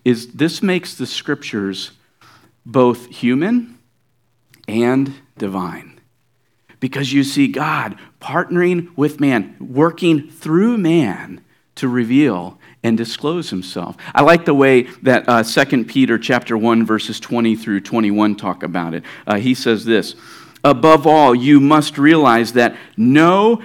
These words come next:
prophecy in Scripture ever came from the prophet's own understanding or from human initiative. No, these prophets were moved by the Holy Spirit, and they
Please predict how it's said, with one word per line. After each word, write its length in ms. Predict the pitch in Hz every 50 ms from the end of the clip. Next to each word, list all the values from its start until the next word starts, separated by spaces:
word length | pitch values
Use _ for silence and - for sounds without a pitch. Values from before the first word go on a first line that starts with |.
| - - _
prophecy 680 | - 160 151 160 160 165 160 175 151 - - 147 139 131
in 220 | - 131 131 127
Scripture 720 | 117 - - - 156 143 135 - - 127 120 113 110 110 -
ever 380 | 117 131 143 151 156 185 185 170
came 520 | 175 - - 131 131 127 123 127 127 120
from 220 | 120 - 123 117
the 80 | 113 110
prophet's 680 | 110 110 - 143 135 135 135 131 - 135 123 127 - - - - - _ _ _ _
own 640 | - 165 175 190 180 143 127 131 123 120 120 117 - - - - -
understanding 960 | 131 135 139 131 131 123 123 127 - - 127 131 127 117 110 107 101 104 113 107
or 500 | - 135 165 196 190 165 120 113 107 113 113 - - _
from 240 | _ - 143 127 123
human 500 | 113 - - 143 147 143 143 139 131 127
initiative. 680 | - 120 120 117 120 123 123 - - 107 98 107 101 92
No, 460 | 113 120 120 117 104 87 71 - - _ _ _ _ _ _ _ _ _ _ _ _ _ _
these 480 | 113 107 135 143 160 180 185 196 185 -
prophets 720 | - - - 156 143 147 147 147 - 160 151 139 - -
were 200 | 123 120 120 113
moved 920 | 113 113 117 123 131 147 156 147 131 113 104 101 98 98 104 104 - - - _ _ _ _ _ _ _
by 220 | - 117 117 117
the 120 | 117 117 110
Holy 340 | 104 120 123 127 127 127 113
Spirit, 680 | 120 - - - 127 120 110 98 98 95 95 - - - _
and 480 | 117 123 127 127 127 127 123 123 120
they 760 | 123 110 98 117 113 113 110 110 110 110 110 107 104 107 -